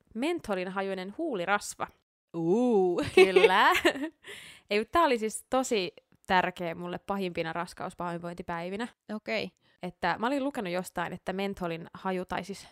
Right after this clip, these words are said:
Speaker 1: tuoksu saattaa auttaa pahoinvoinnissa. Ja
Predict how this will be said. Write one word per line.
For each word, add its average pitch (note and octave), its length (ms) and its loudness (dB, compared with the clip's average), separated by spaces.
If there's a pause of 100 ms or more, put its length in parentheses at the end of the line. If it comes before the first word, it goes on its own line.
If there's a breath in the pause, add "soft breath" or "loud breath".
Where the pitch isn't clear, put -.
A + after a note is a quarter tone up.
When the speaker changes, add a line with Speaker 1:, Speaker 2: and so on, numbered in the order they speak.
(100)
Speaker 1:
tuoksu F#3+ 540 -2 (160)
saattaa F3+ 640 -6
auttaa F3+ 360 -6 (100)
pahoinvoinnissa. G#3 800 -8 (800 soft breath)
Ja E3+ 340 -2